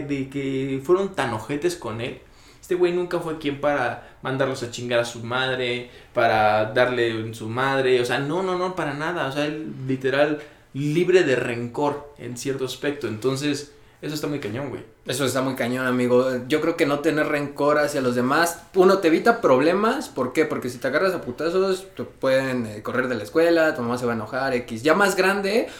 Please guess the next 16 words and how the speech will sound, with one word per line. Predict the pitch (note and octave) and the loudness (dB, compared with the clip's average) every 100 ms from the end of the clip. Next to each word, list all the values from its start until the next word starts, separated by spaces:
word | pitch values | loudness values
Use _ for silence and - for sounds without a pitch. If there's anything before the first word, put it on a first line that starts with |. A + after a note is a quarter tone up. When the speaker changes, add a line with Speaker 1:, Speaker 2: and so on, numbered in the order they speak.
| - | -14
Speaker 2:
te | C3+ | -4
puedes | F3+ E3+ | 0 0
ir | F3 | 0
incluso | E3+ F3 F3 | -2 2 2
a | |
la | A#2+ - | 2 2
cárcel | D3+ F3 F3 G3 D4 - - - | 0 2 2 2 0 -6 -18 -6
por | B2+ B2 | -2 0
nada | C3+ | 0
más | C#3+ C#3 | -2 -2
por | B2+ | -2
reaccionar | A2+ - A2 B2 | -2 -2 -2 0
mal, | A#2+ B2 A2 | 0 0 -2
¿no? | - - - - | -6 -12 -18 -12
Speaker 1:
Ajá. | B2 B2 | -6 -2
Speaker 2:
Entonces, | A#2 C#3 D3 D#3+ - | -2 0 0 0 -4